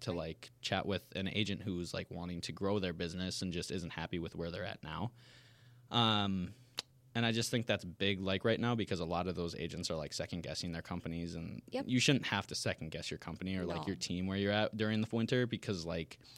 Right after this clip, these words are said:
Speaker 1: if you know you're in the right place, you won't have to worry about what you're doing.
Speaker 2: Right.
Speaker 1: Um, so that's kinda been, like, what I've been targeting with my appointments lately. Um, no big, like, listing appointments or anything.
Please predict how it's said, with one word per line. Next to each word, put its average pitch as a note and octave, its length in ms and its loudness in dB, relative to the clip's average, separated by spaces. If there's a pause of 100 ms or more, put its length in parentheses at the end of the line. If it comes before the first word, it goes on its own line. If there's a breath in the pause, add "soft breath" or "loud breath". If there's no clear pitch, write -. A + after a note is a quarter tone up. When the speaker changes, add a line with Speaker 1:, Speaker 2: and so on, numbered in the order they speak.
(460 loud breath)
Speaker 1:
if - 140 2
you B2 80 6
know A2 140 6
you're G#2+ 180 4
in G2 120 2
the F2+ 80 0
right F2 200 0
place, E2+ 300 -4
you E2 60 -4
won't D#2+ 240 -4
have - 260 -8
to - 180 -4 (280)
worry E2+ 220 2
about - 260 -4
what - 120 -6
you're B1+ 120 -6
doing. - 400 -10
Speaker 2:
Right. - 260 -8
Speaker 1:
Um, E2+ 460 -6
so C3+ 160 0
that's C3+ 200 4
kinda B2+ 220 0
been, G#2 240 0
like, F#2+ 180 0
what G2+ 160 0
I've F#2 200 2
been G#2 120 0
targeting G#2+ 380 2
with G2 140 0
my E2+ 100 0
appointments E2+ 460 -2
lately. B2 340 4 (480 loud breath)
Um, G2+ 340 2
no C#3 140 6
big, C3 240 4
like, A#2 220 0
listing A2+ 260 0
appointments A2 380 0
or - 20 0
anything. A2+ 380 4